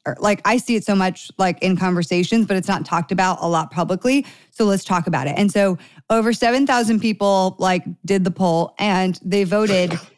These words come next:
Speaker 1: Over seventy-four percent of people voted that they want, would prefer to date someone over six foot tall. So f-, seventy-four percent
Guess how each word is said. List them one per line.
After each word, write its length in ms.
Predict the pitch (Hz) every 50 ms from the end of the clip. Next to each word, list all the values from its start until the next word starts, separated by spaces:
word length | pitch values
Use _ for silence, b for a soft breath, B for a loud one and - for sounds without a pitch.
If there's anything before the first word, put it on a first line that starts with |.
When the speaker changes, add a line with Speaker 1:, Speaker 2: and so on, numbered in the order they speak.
| _ _ -
Speaker 1:
Over 220 | 220 226 226 240
seventy-four 800 | 208 - - 254 226 202 254 277 311 311 294 - - 226 226 220
percent 480 | - - 220 190 - - 196 196 - -
of 280 | - 196 190 180 - -
people 500 | - - 208 185 - 170 165 165 165 151
voted 640 | 170 165 190 196 208 208 196 180 170 170 151 170
that 240 | - 190 180 170 -
they 160 | 185 185 196
want, 380 | 190 175 185 190 202 214 214 -
would 200 | 214 208 202 190
prefer 380 | - 208 196 - - 214 214 220
to 120 | 226 233
date 220 | 185 202 190 175
someone 280 | - - 202 190 185 175
over 240 | 175 185 160 180 175
six 280 | - - 185 170 -
foot 220 | - - 170 175 -
tall. 340 | - - - - - - b b b b b b b b
So 160 | - - 220
f-, 160 | 185 160 - _ _ _ _
seventy-four 760 | _ - - - 254 240 247 285 302 330 320 - - 269 254
percent 380 | - - 240 - 254 233 220 -